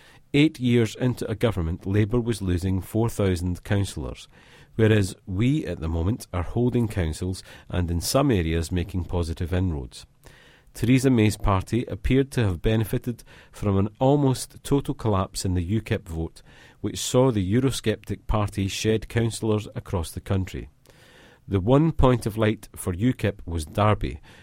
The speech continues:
where the party held one seat and picked up another, unseating Labour's leader in the city. Former Deputy Chairwoman Suzanne Evans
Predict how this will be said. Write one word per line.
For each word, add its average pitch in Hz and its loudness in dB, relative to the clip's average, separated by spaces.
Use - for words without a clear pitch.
where - -4
the 78 -4
party 120 2
held 101 0
one 117 0
seat - -8
and 95 -4
picked - 0
up 104 -4
another, 80 -2
unseating 117 0
Labour's 110 2
leader 104 2
in 90 0
the 82 -2
city. 80 -6
Former 139 6
Deputy 127 0
Chairwoman 92 0
Suzanne 98 -2
Evans 98 -2